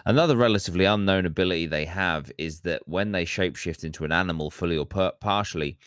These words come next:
they are said to be resistant to normal bullets and injury, which if you look at the Sherman family's first Skinwalker Ranch encounter, kinda supports this as they saw an unusually large wolf.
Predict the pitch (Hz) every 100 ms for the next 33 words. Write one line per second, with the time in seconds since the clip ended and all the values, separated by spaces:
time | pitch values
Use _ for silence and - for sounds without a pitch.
0 | - _ - 92 90 107 95 - 85 92
1 | 82 85 80 104 107 - 85 73 - 87
2 | 87 90 85 80 - 87 78 - - 92
3 | 95 98 78 67 - - - 85 78 87
4 | 98 87 95 98 107 - 90 - _ 80
5 | - - 113 110 87 80 98 82 78 80
6 | 78 - 92 90 - 98 90 82 85 82
7 | 92 90 78 76 78 69 69 78 80 _
8 | _ _ - 110 95 87 - - 95 69
9 | - 67 73 71 78 78 - 82 80 62
10 | 87 90 131 127 95 87 80 76 80 82
11 | 101 78 - -